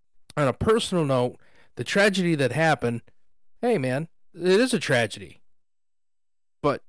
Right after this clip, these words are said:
she chose to do what she did. Those people decided to stay in that vehicle to do what they did. Now, could the two in the back say, "Hey, slow down, you're fucking," you know,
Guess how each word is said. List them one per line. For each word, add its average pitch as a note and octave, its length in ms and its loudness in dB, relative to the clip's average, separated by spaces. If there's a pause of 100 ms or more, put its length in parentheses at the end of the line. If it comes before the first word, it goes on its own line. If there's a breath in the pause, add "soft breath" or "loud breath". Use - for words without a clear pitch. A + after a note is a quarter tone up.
she - 420 -4
chose G3 460 0
to D3 120 -8
do D#3+ 340 2
what C3 260 -4
she D#3+ 320 -6
did. C3 440 -2 (460 soft breath)
Those E3+ 220 2
people F3+ 300 -2
decided D3+ 520 -4
to C3 60 -10
stay C#3+ 520 -4 (240 soft breath)
in C3 160 -4
that C#3+ 200 0
vehicle C3 640 0 (320)
to C3 80 -12
do D3 220 0
what C3 160 -2
they A2 160 -2
did. - 400 -6 (420 soft breath)
Now, A#2+ 260 0 (260 soft breath)
could D#3 160 -2
the C3 60 -6
two F3+ 200 -2
in E3+ 60 -2
the D3+ 80 -4
back D#3 240 2
say, D3+ 140 -6
"Hey, G#3+ 280 -2
slow A#3+ 380 2
down, F#3+ 420 -2
you're C3 140 -6
fucking," F#3 760 -6
you D#3+ 120 -4
know, B2+ 240 -2